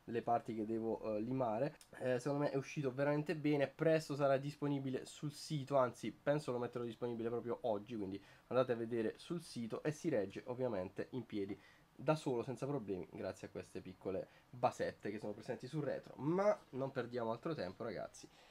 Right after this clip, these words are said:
e andiamo subito a fare l'head swap. Per completezza farò anche quello che ho già fatto nel video della recensione,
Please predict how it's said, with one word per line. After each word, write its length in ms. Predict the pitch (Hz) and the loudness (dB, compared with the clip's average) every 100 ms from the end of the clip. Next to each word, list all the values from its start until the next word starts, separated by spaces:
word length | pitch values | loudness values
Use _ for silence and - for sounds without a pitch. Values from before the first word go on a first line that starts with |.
| - - - | -20 -4 4
e 60 | |
andiamo 300 | 226 175 180 | 6 8 6
subito 420 | 160 123 113 113 | 6 2 2 0
a 140 | - 131 | 2 2
fare 320 | - 120 117 | 2 2 4
l'head 180 | 120 117 | 2 0
swap. 400 | - 127 120 120 | 0 2 2 2
Per 160 | - | 2
completezza 680 | 151 151 156 165 147 - 147 | 4 4 6 6 6 6 4
farò 300 | - 147 139 | 6 10 12
anche 200 | 131 147 | 10 8
quello 280 | - 127 123 | 4 6 6
che 100 | 113 | 2
ho 100 | 113 | 0
già 140 | 113 120 | 2 0
fatto 480 | - 110 107 - - - - - | 4 4 4 -2 -6 -8 -16 0
nel 220 | 131 135 | 4 4
video 580 | 131 175 170 156 143 - - | 4 4 10 10 10 8 -2
della 260 | 127 127 | 6 8
recensione, 680 | 127 127 143 - - 160 120 | 6 4 0 0 4 6 6